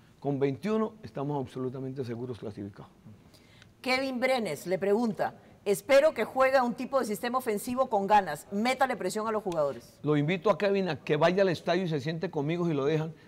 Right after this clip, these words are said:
Speaker 1: para que vea qué proponemos aquí y de visitante. Para que vea y le explico desde el banco cómo es que ataca este equipo. Que hay momentos que tenemos que asegurar un resultado, porque entonces, ¿qué le pasó a, a Costa Rica contra Estados Unidos en la última eliminatoria? Quedó fuera en el último minuto.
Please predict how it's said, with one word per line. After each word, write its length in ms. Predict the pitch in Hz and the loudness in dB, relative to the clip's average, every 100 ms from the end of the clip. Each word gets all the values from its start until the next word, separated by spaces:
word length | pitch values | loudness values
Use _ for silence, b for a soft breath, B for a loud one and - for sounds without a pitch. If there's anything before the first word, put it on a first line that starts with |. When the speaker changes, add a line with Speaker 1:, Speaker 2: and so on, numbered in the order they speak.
| - | -10
Speaker 1:
para 120 | 131 | -6
que 100 | - | 0
vea 300 | 139 175 180 | 2 4 4
qué 120 | 220 214 | 4 4
proponemos 560 | 214 170 170 190 185 | 4 2 2 0 0
aquí 340 | 160 113 175 151 - | -2 -2 -2 -2 0
y 60 | |
de 240 | 151 127 127 | 0 2 -2
visitante. 500 | 117 117 113 87 - b b b - | -4 -6 -8 -10 -20 b b b 2
Para 300 | 190 185 - | 4 4 4
que 140 | 185 | 4
vea 160 | 185 240 | 6 4
y 40 | |
le 100 | 208 | 2
explico 440 | 160 - 233 - 170 | 0 2 2 2 2
desde 140 | 143 | 2
el 60 | 151 | 0
banco 340 | 233 214 226 B B B - - | 0 -2 -8 B B B -20 -6
cómo 160 | 180 185 | 0 0
es 60 | |
que 80 | 175 | 0
ataca 260 | 165 170 165 | 0 -2 -2
este 140 | 175 | -4
equipo. 280 | 151 160 113 B B B | -4 -4 -6 B B B
Que 80 | - | -2
hay 80 | 151 | 2
momentos 480 | 202 233 254 - 220 | 4 6 4 4 0
que 100 | 180 | 0
tenemos 340 | 156 190 208 | -2 0 0
que 60 | 208 | 0
asegurar 300 | 202 185 180 | 0 2 0
un 80 | 190 | 0
resultado, 480 | 190 165 151 226 - B B - | -2 -2 -2 -2 -4 B B -4
porque 220 | 175 156 | -2 0
entonces, 260 | 160 208 - | 2 2 4
¿qué 120 | 233 | 4
le 80 | 220 | 4
pasó 280 | 180 156 190 | 2 0 2
a, 80 | 165 | 0
a 80 | 165 | 0
Costa 220 | 190 151 | -4 -2
Rica 180 | 165 190 | -2 -2
contra 600 | 185 143 135 127 131 117 - | -2 -2 0 -2 -4 -10 -14
Estados 340 | 131 - 190 | -4 2 2
Unidos 200 | 165 175 | 2 0
en 60 | 190 | 0
la 80 | 160 | 0
última 240 | 170 185 | 0 -2
eliminatoria? 600 | 156 143 135 147 214 101 - b b - | -2 -2 -4 0 0 0 -6 b b -2
Quedó 200 | 147 147 | 2 4
fuera 200 | 190 196 | 4 2
en 60 | |
el 60 | 180 | 0
último 280 | 165 196 180 | 0 0 0
minuto. 440 | 156 208 226 160 | 0 0 -2 -6